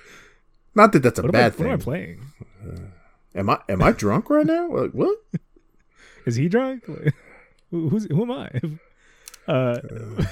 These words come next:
Speaker 1: <laughs> whatever, man.
Speaker 2: it's like, "Kojima, is that you?"
Speaker 1: Sultan Sacrifice. It is the sequel to Sultan Sanctuary.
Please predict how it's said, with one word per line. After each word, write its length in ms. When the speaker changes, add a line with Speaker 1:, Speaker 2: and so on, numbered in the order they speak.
Speaker 1:
<laughs> 160
whatever, 420
man. 100
Speaker 2:
it's 80
like, 100
"Kojima, 500
is 100
that 220
you?" 460
Speaker 1:
Sultan 380
Sacrifice. 680
It 220
is 340
the 100
sequel 420
to 380
Sultan 500
Sanctuary. 800